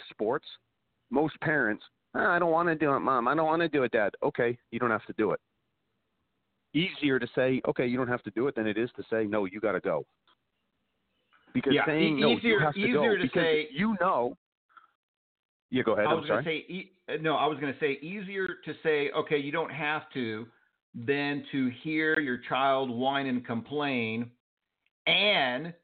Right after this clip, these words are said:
Speaker 2: support them in this challenging endeavor.
Speaker 1: Hundred percent.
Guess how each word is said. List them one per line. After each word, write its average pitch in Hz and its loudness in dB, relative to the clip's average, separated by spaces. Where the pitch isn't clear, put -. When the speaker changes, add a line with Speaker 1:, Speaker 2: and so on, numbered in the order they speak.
Speaker 2:
support 185 -4
them 123 -6
in 139 -2
this 131 2
challenging 131 0
endeavor. 95 -4
Speaker 1:
Hundred 131 0
percent. - -4